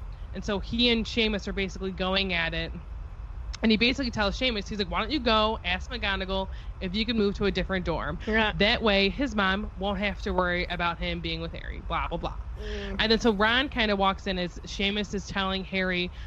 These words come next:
Speaker 1: to leave his mom out of it. And he's like, "What is going on?" 'Cause he's walking in on them fighting. Harry's literally, like, on his knees on his bed with his wand pointed at Seamus. Um, and, like,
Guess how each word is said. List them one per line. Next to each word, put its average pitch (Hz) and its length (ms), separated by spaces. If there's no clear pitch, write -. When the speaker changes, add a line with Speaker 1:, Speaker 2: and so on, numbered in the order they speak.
Speaker 1:
to 214 140
leave 190 260
his 208 200
mom 180 300
out 160 220
of 156 100
it. 156 180
And 202 100
he's 202 240
like, 202 180
"What 185 600
is 214 200
going 185 380
on?" 147 260
'Cause 170 160
he's 175 140
walking 202 360
in 208 120
on 202 140
them 208 160
fighting. 165 480
Harry's 226 280
literally, 226 380
like, 208 360
on 185 180
his 208 220
knees 196 200
on 185 140
his 180 160
bed 175 280
with 175 120
his 180 160
wand 175 340
pointed 185 400
at 175 120
Seamus. 185 680
Um, 180 340
and, 208 160
like, 202 160